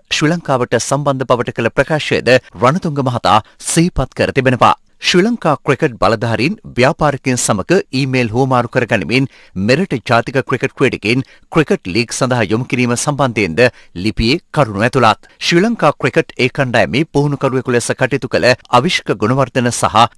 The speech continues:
නුවන් සොයිසා මුහුණ දී ඇති තත්ත්වය සම්බන්ධයෙන්ද රණතුංග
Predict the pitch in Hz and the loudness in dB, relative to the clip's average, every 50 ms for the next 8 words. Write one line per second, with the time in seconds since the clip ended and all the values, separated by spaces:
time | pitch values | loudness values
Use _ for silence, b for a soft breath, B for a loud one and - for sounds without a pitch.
0 | 110 110 131 156 185 170 - - 147 139 127 - - 127 113 92 98 113 117 120 | -4 0 2 2 2 2 0 2 2 2 2 2 2 2 2 2 0 0 -2 -2
1 | 98 117 117 110 113 110 - 131 123 - - 120 113 - - 143 131 143 131 107 | 0 0 0 0 0 0 0 0 0 0 0 -2 0 0 -2 -2 0 0 0 0
2 | 92 92 92 76 92 127 131 - B B B B B 87 85 123 135 170 - 170 | 0 -2 -2 0 2 2 2 2 B B B B B -2 2 2 2 2 0 -4
3 | 143 135 | -2 -2